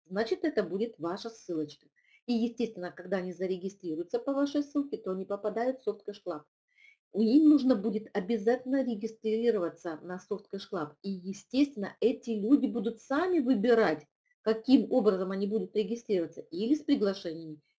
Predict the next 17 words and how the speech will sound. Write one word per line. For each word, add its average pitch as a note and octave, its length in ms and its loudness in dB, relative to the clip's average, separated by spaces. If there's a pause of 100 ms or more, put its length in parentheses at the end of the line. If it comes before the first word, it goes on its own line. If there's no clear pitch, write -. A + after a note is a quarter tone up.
или D4+ 220 10
без C4 200 8
приглашений. D#3+ 680 -6 (260)
Смотрите, D4 440 0
какая B3+ 340 0
может C4+ 240 0
быть C4+ 140 -2
образоваться G3+ 760 -4
ситуация. - 640 -2 (360)
То A3+ 80 0
есть A3+ 120 -6
человек, C#4+ 400 4
который A#3 340 0
зашел G#3+ 340 -2
на G3+ 120 -4
долларовую C#4+ 460 4
площадку, - 600 -4